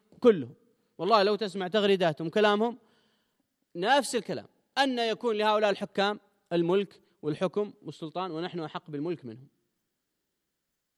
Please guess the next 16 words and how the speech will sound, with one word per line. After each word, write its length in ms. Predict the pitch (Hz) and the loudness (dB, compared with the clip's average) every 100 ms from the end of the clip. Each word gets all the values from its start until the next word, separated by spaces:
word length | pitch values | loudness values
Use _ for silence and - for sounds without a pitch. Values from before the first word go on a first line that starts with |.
| _ _ _ 185 | _ _ _ -8
هذا 140 | 214 | -8
كلامهم. 380 | 185 147 113 - _ _ _ _ - | -8 -12 -14 -20 _ _ _ _ -10
الاختبار 420 | 196 - 240 254 | -10 -6 -2 -2
الثاني 280 | - 240 208 | -2 -4 -2
في 60 | |
المتابعة، 600 | 220 202 214 185 180 180 - _ | -2 0 2 2 -2 -6 -10 _
بما 200 | 196 220 | 0 0
اختبروا 360 | 185 220 202 175 | 2 2 4 2
في 60 | |
المتابعة؟ 520 | 175 160 151 147 175 - _ _ _ _ _ _ _ _ _ _ | 0 0 0 0 -6 -10 _ _ _ _ _ _ _ _ _ _
اختبار 300 | - 285 294 | -10 -2 0
بسيط: 340 | 269 247 285 - _ _ _ _ _ - | -2 -10 -14 -16 _ _ _ _ _ -12
"إن 180 | 240 233 | -6 2
الله 220 | 240 226 | 4 6
مبتليكم 560 | 220 208 214 190 254 - _ _ _ _ _ _ | 4 4 4 4 0 -12 _ _ _ _ _ _
بنهر، 360 | 226 202 127 | -4 -2 -4